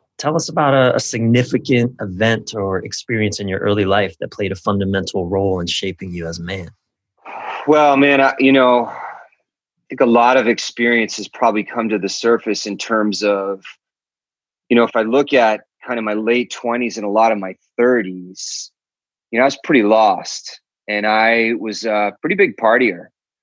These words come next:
Speaker 2: And I really, you know, I leaned into partying pretty significantly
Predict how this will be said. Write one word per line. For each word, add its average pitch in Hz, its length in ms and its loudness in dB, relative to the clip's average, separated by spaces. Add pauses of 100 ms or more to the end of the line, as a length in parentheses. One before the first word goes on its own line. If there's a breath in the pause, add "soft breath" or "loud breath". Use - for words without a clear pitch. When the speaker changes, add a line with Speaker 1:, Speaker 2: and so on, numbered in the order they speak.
(320)
Speaker 2:
And 113 80 0
I 123 40 2
really, 131 460 4
you 131 60 -4
know, 131 80 0
I 123 100 2
leaned 131 460 2
into 123 260 0
partying 113 720 -2 (540)
pretty 220 320 2
significantly 110 1120 -2